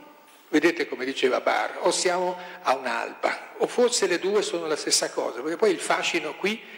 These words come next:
è veramente quello che non sai se questo oro sia l'oro del tramonto o sia l'oro dell'alba, no? E questo è anche un altro aspetto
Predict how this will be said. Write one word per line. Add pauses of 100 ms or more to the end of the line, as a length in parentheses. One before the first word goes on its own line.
(120)
è
veramente
quello
che
non
sai (320)
se
questo
oro
sia
l'oro (140)
del
tramonto
o
sia
l'oro
dell'alba,
no? (300)
E
questo
è
anche
un
altro
aspetto